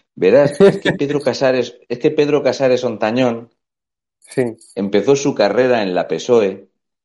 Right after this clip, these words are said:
Speaker 2: Sí.
Speaker 1: enchufando en la universidad al novio.
Speaker 2: Sí.
Speaker 1: Que a él le molestó cuando salió el escándalo en la prensa como diciendo, "Es mi vida personal". No, no, perdona, si tú eres homosexual,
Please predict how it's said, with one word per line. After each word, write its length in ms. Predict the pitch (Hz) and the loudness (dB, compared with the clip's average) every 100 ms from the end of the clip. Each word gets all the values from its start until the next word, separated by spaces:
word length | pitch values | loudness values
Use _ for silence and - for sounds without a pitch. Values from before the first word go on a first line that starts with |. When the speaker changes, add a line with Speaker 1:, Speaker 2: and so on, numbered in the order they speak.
| _ _ _ _ | _ _ _ _
Speaker 2:
Sí. 140 | - | -2
Speaker 1:
enchufando 720 | 139 165 156 135 135 127 104 | 0 0 -2 0 0 -2 -2
en 100 | 90 | -2
la 60 | 104 | 0
universidad 800 | 139 127 117 - 95 90 87 _ _ - | 0 2 0 0 -2 -2 -4 _ _ -6
al 200 | 127 135 | -4 -2
novio. 360 | 165 135 131 110 | -2 0 -2 -2
Speaker 2:
Sí. 20 | _ _ _ _ _ _ _ _ _ _ _ _ _ _ _ _ _ _ _ _ _ _ _ _ _ _ _ _ _ _ - | _ _ _ _ _ _ _ _ _ _ _ _ _ _ _ _ _ _ _ _ _ _ _ _ _ _ _ _ _ _ -2
Speaker 1:
Que 200 | 135 139 | 2 4
a 100 | 143 | 4
él 160 | 147 | 2
le 80 | 139 | 0
molestó 560 | 139 139 135 135 139 135 | 0 0 -2 -2 -2 0
cuando 240 | 120 107 | -2 -4
salió 240 | 101 98 117 | -4 -2 0
el 80 | |
escándalo 540 | 117 113 123 123 117 120 | 0 -2 -4 -2 -2 -2
en 80 | 117 | -2
la 120 | 110 | -2
prensa 380 | 123 120 120 110 | -2 -2 -4 -4
como 200 | 107 98 | -4 -4
diciendo, 500 | - 101 92 90 - _ - | -4 -8 -4 -6 -8 _ -10
"Es 160 | 87 | -6
mi 140 | 110 110 | -2 2
vida 240 | 110 98 | 4 4
personal". 640 | 90 - 82 82 104 78 | 0 -4 -6 -4 -6 -6
No, 80 | 69 | -12
no, 160 | 67 73 | -14 -8
perdona, 460 | 76 69 92 - _ | -8 -8 -12 -14 _
si 200 | - 65 | -20 -12
tú 100 | 71 | -8
eres 220 | 69 - | -8 -8
homosexual, 800 | 67 69 - - - 98 139 - | -10 -10 -14 -10 -2 0 0 -4